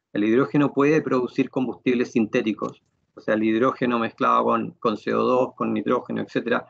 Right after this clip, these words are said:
van generando una gama de derivados, y en el caso de los combustibles, eh, de-, después de distintos procesos de craqueo puede llegar a un combustible que es neutro, eh, en términos del balance total, ¿no? Capturo el C O dos,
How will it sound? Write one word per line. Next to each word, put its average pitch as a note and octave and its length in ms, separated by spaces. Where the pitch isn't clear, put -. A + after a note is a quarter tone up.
van B2 220
generando B2+ 320
una A#2 140
gama D3+ 240
de C#3+ 60
derivados, B2+ 500
y G#2 80
en G#2 60
el G2 80
caso C#3 260
de C#3+ 40
los D3 80
combustibles, C3+ 720
eh, G2+ 220
de-, G#2+ 180
después C3+ 340
de C#3 40
distintos C#3+ 400
procesos C3+ 420
de C3 80
craqueo C3 380
puede C3+ 220
llegar B2+ 240
a - 20
un C3+ 60
combustible B2+ 600
que C3+ 100
es G#2 80
neutro, C3+ 520
eh, A2 480
en G#2+ 140
términos B2 440
del A2+ 140
balance A#2 760
total, G2+ 300
¿no? C3+ 220
Capturo C3 360
el B2+ 60
C D3 140
O C#3 120
dos, D#3 320